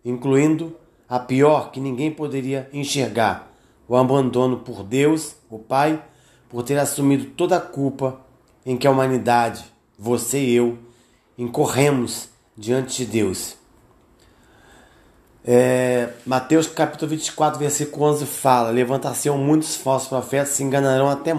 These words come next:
muitos, até os escolhidos, se não tiverem apercebidos." Provérbios vinte e nove, dois fala:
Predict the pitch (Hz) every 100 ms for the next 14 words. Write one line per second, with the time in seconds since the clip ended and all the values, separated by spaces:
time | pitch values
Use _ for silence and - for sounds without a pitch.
0 | 131 - 135 151 143 - - - _ _
1 | - _ _ _ _ _ - 131 131 185
2 | 220 214 - - 151 143 - - 139 135
3 | 127 135 135 127 135 139 120 139 107 110
4 | 107 - - - - - - - - 143
5 | 151 151 135 156 143 147 151 143 131 147
6 | 147 - 139 131 123 110 -